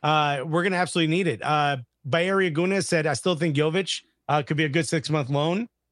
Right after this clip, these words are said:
and depending on form, possible purchase like the Odegaard deal." Look, I mean, Jovic doesn't score goals either, so I'm, I'm kind of a little worried about bringing in someone like that. Uh, but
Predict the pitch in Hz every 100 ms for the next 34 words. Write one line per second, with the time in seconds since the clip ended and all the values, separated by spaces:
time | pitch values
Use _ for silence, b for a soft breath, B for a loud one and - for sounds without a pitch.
0 | - 147 135 165 165 151 - 156 170 131
1 | 151 156 135 120 143 127 143 120 131 147
2 | 170 160 185 196 - _ _ - 262 -
3 | - 175 175 165 151 214 214 - - 120
4 | 160 156 160 - - 165 156 156 160 139
5 | 165 220 208 - 120 117 110 - 131 117
6 | 101 110 135 180 170 180 185 175 196 180
7 | 175 175 180 175 180 - 185 185 165 160
8 | 180 214 _ _ _ - 139 139 127 156
9 | 147